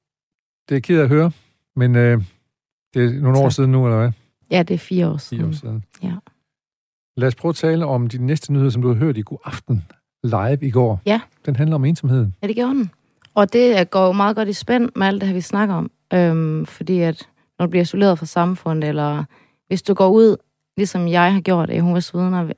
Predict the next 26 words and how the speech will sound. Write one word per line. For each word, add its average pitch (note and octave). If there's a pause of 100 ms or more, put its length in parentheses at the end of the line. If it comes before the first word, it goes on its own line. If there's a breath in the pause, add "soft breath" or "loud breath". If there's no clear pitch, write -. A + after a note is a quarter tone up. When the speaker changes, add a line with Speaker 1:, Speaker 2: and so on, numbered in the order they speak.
(140)
Speaker 2:
andre, G3+
der F#3+
går E3+
ud F3+
af E3
det, D#3 (360 soft breath)
eller E3
folk, F#3
der D#3+
faktisk E3
måske F3
har F3
et D#3+
rigtig E3+
godt F3
liv, G#3 (960 soft breath)
øhm, E3+
at F#3+
man F#3
ko-, F3+ (100)
går G#3
ind A3
og F3
bryder A#3+
nogle F3
tabuer G3